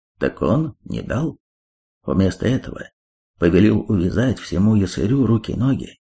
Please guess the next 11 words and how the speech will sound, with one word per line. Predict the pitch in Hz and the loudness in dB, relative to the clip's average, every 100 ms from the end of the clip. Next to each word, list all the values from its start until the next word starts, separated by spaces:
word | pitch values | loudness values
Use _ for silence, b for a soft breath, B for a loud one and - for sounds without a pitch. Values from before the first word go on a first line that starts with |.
| _ _ _ _ | _ _ _ _
затем | - - 113 104 - | -4 0 2 2 2
отделить | 90 80 80 123 147 | -2 0 0 0 -2
три | - 107 | 0 0
тысячи | 117 104 - 98 | 0 -4 -6 -6
самых | - 110 120 - | -2 2 2 2
крепких | - 87 87 - - | 0 0 0 -6 -8
телом | - 120 143 117 87 _ | -6 -4 0 -2 -4 _
на | - 82 | -6 0
новые | 87 98 98 | 2 4 2
гранитные | 98 95 101 101 101 | 2 2 2 2 0
каменоломни, | - 98 107 107 80 - - | 0 0 2 2 -2 -6 -12